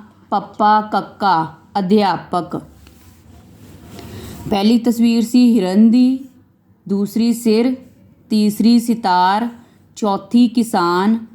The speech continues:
ਪੰਜਵੀਂ ਪਿਕਨਿਕ ਤੇ ਛੇਵਾਂ ਚਿੱਤਰ ਸੀ ਅਧਿਆਪਕ ਦਾ। ਨੈਕਸਟ ਕਰਾਂਗੇ ਹੁਣ ਆਪਾਂ ਹੇਠ ਦਿੱਤੇ ਚਿੱਤਰਾਂ ਨੂੰ ਉਹਨਾਂ ਦੇ ਨਾਂ ਨਾਲ ਮਿਲਾਓ। ਸਭ ਤੋਂ ਪਹਿਲਾਂ ਕਿਸ ਦਾ ਚਿੱਤਰ ਬਣਿਆ ਹੋਇਆ ਹੈ? ਬਿਸਤਰੇ ਦਾ।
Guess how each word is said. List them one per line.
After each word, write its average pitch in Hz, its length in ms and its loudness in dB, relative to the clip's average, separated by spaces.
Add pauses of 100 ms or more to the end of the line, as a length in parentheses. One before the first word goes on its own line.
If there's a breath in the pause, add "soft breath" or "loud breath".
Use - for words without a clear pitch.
(300 loud breath)
ਪੰਜਵੀਂ 220 460 4
ਪਿਕਨਿਕ 214 640 -2 (400)
ਤੇ 202 80 -6
ਛੇਵਾਂ 208 480 0
ਚਿੱਤਰ 202 320 -4
ਸੀ 233 280 0
ਅਧਿਆਪਕ 196 640 -4
ਦਾ। 160 300 -8 (840 soft breath)
ਨੈਕਸਟ 233 360 0
ਕਰਾਂਗੇ 233 420 2
ਹੁਣ 233 140 4
ਆਪਾਂ 220 360 -4
ਹੇਠ 226 440 0
ਦਿੱਤੇ 233 340 0
ਚਿੱਤਰਾਂ 208 480 -2
ਨੂੰ 226 260 2
ਉਹਨਾਂ 226 340 4
ਦੇ 240 220 2
ਨਾਂ 185 480 2
ਨਾਲ 196 300 -2
ਮਿਲਾਓ। 160 480 -4 (540 soft breath)
ਸਭ 220 220 -2
ਤੋਂ 240 240 0
ਪਹਿਲਾਂ 240 380 2
ਕਿਸ 233 300 -4
ਦਾ 254 200 0
ਚਿੱਤਰ 240 300 -2
ਬਣਿਆ 226 340 2
ਹੋਇਆ 226 340 0
ਹੈ? 302 120 -2 (120)
ਬਿਸਤਰੇ 190 680 -2
ਦਾ। 165 180 -6